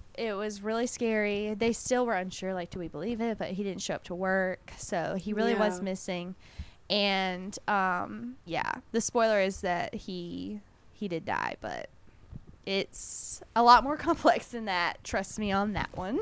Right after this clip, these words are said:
Speaker 1: <laughs>
Speaker 2: Yeah.
Speaker 1: So every episode, like I said, there are eight episodes. Each episode is centered around a different character, and it follows them. But the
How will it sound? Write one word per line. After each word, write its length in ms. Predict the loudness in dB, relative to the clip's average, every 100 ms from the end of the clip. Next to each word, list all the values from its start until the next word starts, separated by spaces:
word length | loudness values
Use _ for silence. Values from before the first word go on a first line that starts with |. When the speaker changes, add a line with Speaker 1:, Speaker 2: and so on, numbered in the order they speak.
| 0
Speaker 1:
<laughs> 220 | 0 0 -2
Speaker 2:
Yeah. 560 | 0 2 2 2 -2 -8 -8
Speaker 1:
So 720 | 2 8 10 10 8 6 0 -4 -18 -20 -20 4
every 380 | 6 8 4 2
episode, 580 | 0 0 -2 0 2 2
like 140 | 0
I 40 | 0
said, 180 | -2 0
there 120 | 2
are 40 | 2
eight 140 | 4
episodes. 540 | 2 0 -4 -6 -6 -10 -4
Each 240 | -2 2
episode 720 | 2 2 0 2 4 2 0 0
is 160 | 0
centered 400 | 0 0 2 2
around 840 | 2 0 0 0 0 -2 -4 -8 -12 -18 -20 -2
a 100 | 0
different 380 | 2 0 -2 -8
character, 680 | -2 0 -2 -4 -6 -6 -4
and 140 | 0 0
it 140 | -2 -6
follows 640 | 4 8 8 6 0 -2
them. 580 | -4 -2 -2 -4 -10 -12 2
But 180 | 6 6
the 240 | 6 0